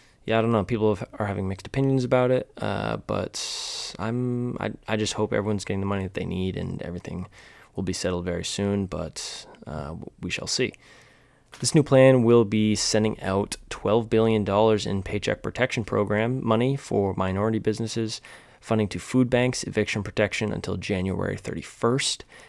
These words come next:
funding for schools, and obviously more funding for covid vaccines.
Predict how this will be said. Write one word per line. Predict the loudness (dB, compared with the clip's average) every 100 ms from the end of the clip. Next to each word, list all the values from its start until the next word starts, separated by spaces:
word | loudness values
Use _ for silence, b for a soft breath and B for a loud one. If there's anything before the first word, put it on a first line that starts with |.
| _
funding | 0 0 0
for | -4
schools, | -2 2 2 2 0
and | -2
obviously | 0 0 -2 0
more | 0 0
funding | 0 0 0 -2
for | -4 -2 0 0 -4
covid | -8 -4 -2 -2
vaccines. | -2 -8 -8 -6 -2 0 0 -2 -6 -8